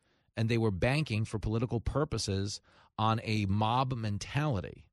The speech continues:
that was dumb enough to believe the cops are a bigger threat to the community than the criminals they were sworn to protect them against. And we lost our empathy for the cop. And in the process, we ushered in a lot of woke bail initiatives that let violent criminals out on the street,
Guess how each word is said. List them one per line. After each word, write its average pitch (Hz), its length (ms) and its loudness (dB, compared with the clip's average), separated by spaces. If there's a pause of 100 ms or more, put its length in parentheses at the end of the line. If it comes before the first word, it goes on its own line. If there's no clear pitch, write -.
(440)
that 110 160 -2
was 98 180 0
dumb 104 280 2
enough 113 260 0
to 135 80 -2
believe 95 460 -2
the 101 80 -4
cops - 480 -6
are 107 100 -2
a 101 40 -2
bigger 90 320 -4
threat 90 400 -4
to 104 100 -6
the 92 100 -6
community 90 520 -2
than 92 160 -6
the 92 80 -4
criminals 95 400 -4
they 98 100 -4
were 101 80 -4
sworn 98 300 -6
to 90 60 -6
protect - 380 -4
them 82 100 -4
against. - 480 -12 (560)
And 117 160 0
we 113 100 0
lost 117 420 0
our 135 160 2
empathy 107 460 -2
for - 140 -6
the 107 100 0
cop. - 400 0
And 95 100 -4
in 101 60 -2
the 95 80 -6
process, 143 640 -2
we 117 200 0
ushered 120 320 0
in 98 120 0
a 117 60 -2
lot 95 240 0
of 92 160 -6
woke 95 260 0
bail 156 260 0
initiatives 90 640 -4 (320)
that 107 160 -2
let 104 280 0
violent 104 460 0
criminals 113 400 0
out 92 180 0
on 107 100 -2
the 110 60 -2
street, - 480 0